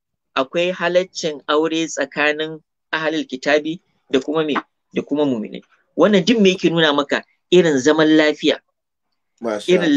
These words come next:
Speaker 1: ladabtarwa da tarbiyyar da musulunci ya zo mana shi, yadda za mu zauna da waɗanda ba mu ba addini.
Speaker 2: Masha
Speaker 1: Sawa'un ko da maguzawa ne waɗanda ba su da addini.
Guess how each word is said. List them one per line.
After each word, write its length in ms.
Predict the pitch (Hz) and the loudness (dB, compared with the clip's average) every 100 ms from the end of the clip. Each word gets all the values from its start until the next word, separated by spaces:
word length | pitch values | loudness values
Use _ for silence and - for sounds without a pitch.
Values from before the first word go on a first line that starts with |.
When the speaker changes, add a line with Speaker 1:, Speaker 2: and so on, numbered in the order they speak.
| 165 | 2
Speaker 1:
ladabtarwa 640 | 175 180 - 175 156 156 | 2 0 -2 0 2 2
da 80 | 147 | 0
tarbiyyar 480 | 131 180 170 190 175 | 0 0 2 0 2
da 100 | 143 | 0
musulunci 600 | 147 165 170 175 175 143 147 | -2 -6 -6 -8 -6 -4 -4
ya 60 | |
zo 160 | 147 160 | -2 -4
mana 180 | 160 143 | -4 -4
shi, 120 | 135 156 | -4 -6
yadda 100 | 143 | -4
za 140 | 147 | -4
mu 80 | 139 | -4
zauna 320 | 143 147 131 | -4 -4 -4
da 80 | 123 | -2
waɗanda 560 | 139 - 147 131 123 107 _ _ _ | -2 -2 -4 -4 -4 -4 _ _ _
ba 260 | - 135 127 | -2 0 0
mu 160 | 147 | 0
ba 160 | 156 147 - | 0 0 0
addini. 440 | 120 127 120 107 _ _ _ _ _ _ | -4 -6 -8 -10 _ _ _ _ _ _
Speaker 2:
Masha 120 | 98 | -6
Speaker 1:
Sawa'un 480 | 131 139 151 165 135 - _ _ _ _ _ | 0 2 2 0 -6 -10 _ _ _ _ _
ko 120 | 220 226 | 4 6
da 180 | 180 151 | 4 4
maguzawa 580 | 147 147 143 147 156 147 | 4 4 4 6 6 4
ne 80 | |
waɗanda 300 | 135 151 131 131 | 2 2 0 0
ba 100 | 127 | -2
su 100 | - | -4
da 80 | 117 | -10
addini. 320 | 113 113 110 | -10 -14 -18